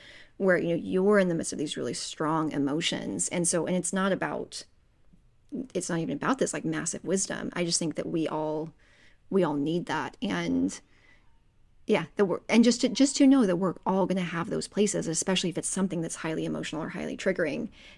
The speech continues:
to just have that awareness of, like, oh, like, the thought of, "I should be able to figure this out,"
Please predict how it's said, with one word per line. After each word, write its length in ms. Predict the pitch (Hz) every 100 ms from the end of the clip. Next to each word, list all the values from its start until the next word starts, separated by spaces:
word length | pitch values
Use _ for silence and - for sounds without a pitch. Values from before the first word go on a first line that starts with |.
| _
to 80 | 294
just 160 | -
have 120 | 415 415
that 120 | 381
awareness 300 | 277 330 285
of, 60 |
like, 160 | 262 254
oh, 340 | 415 208 185 190 - - - - _ _ _ -
like, 140 | 240 - -
the 140 | 220 247
thought 300 | - 285 285
of, 120 | 220 - 240
"I 220 | 226 269
should 340 | - 262 226
be 160 | 220 208
able 140 | 202
to 100 | 196
figure 280 | - 202 185
this 180 | 170 240
out," 420 | 262 175 -